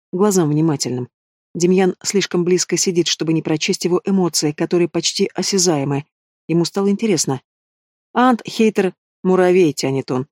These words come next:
Заходит в профиль, просматривает активность. Стилит как по заказу.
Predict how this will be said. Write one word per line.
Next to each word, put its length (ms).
Заходит 400
в 80
профиль, 440
просматривает 580
активность. 500
Стилит 420
как 160
по 100
заказу. 440